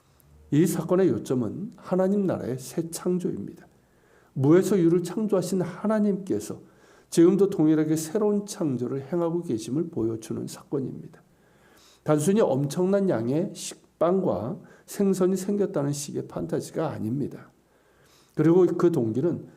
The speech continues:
모래를 향한 하나님의 긍휼히 여기시는 마음, 예수님의 그 사랑과 자비의 그 마음입니다. 예수님과 제자들이 오랜만에,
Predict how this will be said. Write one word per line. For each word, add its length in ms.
모래를 500
향한 400
하나님의 760
긍휼히 320
여기시는 500
마음, 240
예수님의 460
그 100
사랑과 460
자비의 560
그 100
마음입니다. 760
예수님과 420
제자들이 460
오랜만에, 880